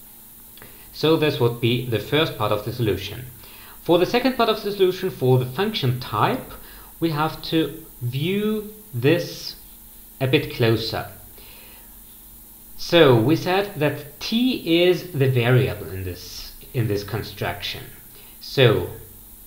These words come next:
T is the variable, obviously it's here. And as you know from,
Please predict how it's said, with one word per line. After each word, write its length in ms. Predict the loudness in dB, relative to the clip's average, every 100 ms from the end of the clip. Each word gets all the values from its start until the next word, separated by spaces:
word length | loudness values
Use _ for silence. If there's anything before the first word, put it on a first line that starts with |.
| -20 -20 -20 -18
T 580 | -6 -2 0 0 4 6
is 340 | 4 0 -6
the 100 | -6
variable, 800 | -4 -4 -2 0 0 0 -2 -4 -8 -12
obviously 600 | -10 -6 -6 -6 -10 -12 -14
it's 240 | -16 -14
here. 480 | -8 -2 2 0 -2 -10 -20 -20 -20 -20 -20 -20 -20 -20 -20 -20 -20 -20 -20 -20 -20 -20 -20 -20 -20 -20 -20 -20 -20 -20 -20 -20 -20 -20 -20 -20 -20 -20 -20 -20 -20 -20 -20 -20 -20 -20 -20 -20 -14 2
And 340 | 6 6 6
as 160 | 2 2
you 80 | 2
know 280 | 6 6 4
from, 440 | 0 0 0